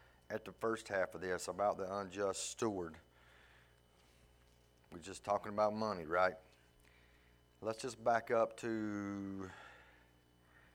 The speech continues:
thirteen. And this is where we all fall.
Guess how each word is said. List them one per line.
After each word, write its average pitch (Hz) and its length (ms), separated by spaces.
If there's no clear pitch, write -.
thirteen. 95 480
And 95 120
this 120 200
is 127 140
where 127 180
we 120 160
all 117 200
fall. - 420